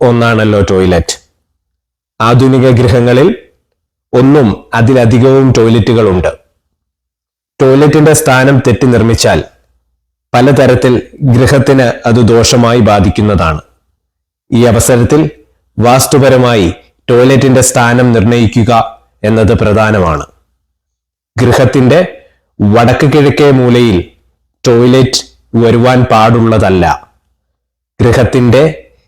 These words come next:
തെക്കു പടിഞ്ഞാറേ മൂലയിലും ടോയ്ലറ്റ് ഒഴിവാക്കേണ്ടതാണ്. മറ്റൊരു പ്രധാന ഘടകം ഗൃഹമധ്യസൂത്രമാണ്. ഗൃഹമധ്യസൂത്രം കടന്നു പോകുന്ന ഭാഗം ഒഴിവാക്കി വേണം ടോയ്ലറ്റ്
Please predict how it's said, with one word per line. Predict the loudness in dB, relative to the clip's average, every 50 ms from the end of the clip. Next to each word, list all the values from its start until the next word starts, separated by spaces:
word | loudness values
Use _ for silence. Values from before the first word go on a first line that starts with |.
| _ _ _ _
തെക്കു | -2 -2 0 0 0 2
പടിഞ്ഞാറേ | 2 2 2 2 2 2 2 2 2 2 2
മൂലയിലും | 0 0 2 2 2 2 2 2 0 0 0 -2 -4 -8 _ _ _ _ _ _ _ _
ടോയ്ലറ്റ് | 0 0 2 2 2 2 2 0 0 -4 -10 -14 _ _ _ _ _ _ _ _ -2
ഒഴിവാക്കേണ്ടതാണ്. | 0 0 2 2 0 0 0 -2 -2 0 0 0 0 0 -2 -2 -4 -6 -8 -14 _ _ _ _ _ _ _ _ _ _ _ _ _ _ _ _ _ _ _ _ _ _ _ _ _ _ _ _ -6 -4
മറ്റൊരു | -2 0 0 2 2 2 2
പ്രധാന | 2 2 0 0 0 0 0 2
ഘടകം | 2 2 2 0 0 0 -2 -4 -8 -16 _ _ _ -2 -2
ഗൃഹമധ്യസൂത്രമാണ്. | 0 0 0 0 2 2 2 2 2 0 0 0 -2 -2 0 0 -2 0 -2 -2 -4 -4 -8 -12 _ _ _ _ _ _ _ _ _ _ _ _ _ _ -2
ഗൃഹമധ്യസൂത്രം | 0 0 0 0 0 0 2 2 0 0 0 0 0 0 0 -2 0 0
കടന്നു | 0 0 0 0 0 0 0 0
പോകുന്ന | 0 0 0 0 -2 -2 0 0
ഭാഗം | 0 0 0 0 -2 -4 -6 -10 _ _ _ _ _ _ _ -4 0
ഒഴിവാക്കി | 0 2 2 2 2 2 0 0 0 0 0 0
വേണം | 0 0 -2 -2 -4 -4 -8 -16 _ _ _ _ _ _ _ -2
ടോയ്ലറ്റ് | 0 0 2 2 2 2 0 0 -2 -8